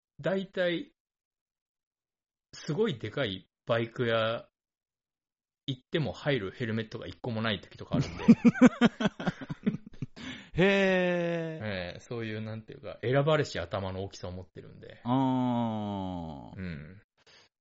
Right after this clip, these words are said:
Speaker 2: でもまあ、<clears throat> 脳みそが大容量とか。
Speaker 1: うん、うん、うん。まあ、もしくは、骨がでかいだけかもわかんないですけど。
Speaker 2: <laughs> ああ。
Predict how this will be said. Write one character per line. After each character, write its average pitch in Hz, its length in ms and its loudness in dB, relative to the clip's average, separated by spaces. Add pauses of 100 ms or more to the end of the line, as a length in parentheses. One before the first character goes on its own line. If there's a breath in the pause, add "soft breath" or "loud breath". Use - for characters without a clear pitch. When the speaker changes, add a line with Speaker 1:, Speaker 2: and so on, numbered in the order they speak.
(880)
Speaker 2:
で 247 80 -2
も 131 200 4
ま 110 400 2
あ、 - 0 -
<clears throat> - 920 2
脳 147 200 0
み 156 180 0
そ 95 120 -4
が 90 80 0
大 101 300 6
容 104 220 4
量 69 260 -8
と - 120 -20
か。 - 380 -12 (840)
Speaker 1:
う 104 40 -12
ん、 95 40 -12
う 85 40 -14
ん、 - 20 -16
う 90 920 -12
ん。 - 20 -10
ま 101 80 -6
あ、 - 20 -6
も 104 140 -6
し - 120 -12
く - 120 -12
は、 92 320 -8 (360)
骨 107 380 -6
が 98 120 -6
で 92 160 -8
か 101 100 -2
い 92 60 -4
だ 90 100 -10
け - 80 -20
か 117 100 -12
も 85 140 -8
わ 87 80 -10
か 92 80 -8
ん 92 100 -8
な 87 60 -10
い 85 40 -12
で 85 60 -14
す - 120 -18
け 95 80 -12
ど。 92 100 -14
Speaker 2:
<laughs> - 480 -2 (1900 loud breath)
あ 110 1080 2
あ。 - 420 -8